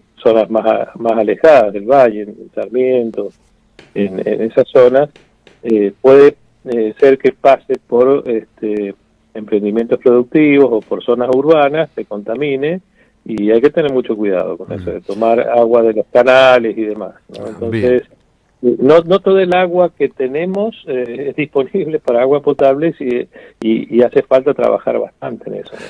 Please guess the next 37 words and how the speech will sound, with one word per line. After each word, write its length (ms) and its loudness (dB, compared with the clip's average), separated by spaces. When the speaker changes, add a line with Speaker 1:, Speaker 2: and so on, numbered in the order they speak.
Speaker 2:
Sí, 340 -4
lo 100 2
último 340 2
que 80 0
le 120 0
pregunto, 480 0
no 100 0
le 100 -4
quito 280 -4
más 160 -6
tiempo, 260 -4
igual 240 2
ya 100 0
se 120 -6
nos 120 -4
termina 320 -2
el 100 -2
programa. 600 -2
Eh, 340 -4
se 180 -6
está 200 -2
hablando 460 0
en 60 0
San 200 -4
Juan 360 0
de 60 -4
una 140 -4
empresa 500 -4
coreana 560 0
que 60 -10
está 140 -4
estudiando 540 -2
la 240 -4
posibilidad, 800 -2
la 140 -4
factibilidad 960 -2
para 460 -2